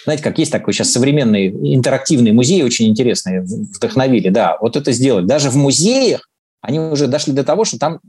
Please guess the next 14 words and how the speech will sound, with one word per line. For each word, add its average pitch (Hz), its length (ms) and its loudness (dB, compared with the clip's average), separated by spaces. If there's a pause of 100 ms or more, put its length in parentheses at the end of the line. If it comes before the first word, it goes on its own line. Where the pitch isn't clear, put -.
интерактив 165 580 0
нужен 101 260 -2
быть. 85 180 -8
И - 20 -8
так 110 140 0
вот 185 160 2
это, 180 180 0
тогда 143 300 0
люди 147 200 2
стали 131 260 -2
ходить 123 300 0
в 101 40 -4
эти 95 120 -4
музеи. 98 380 2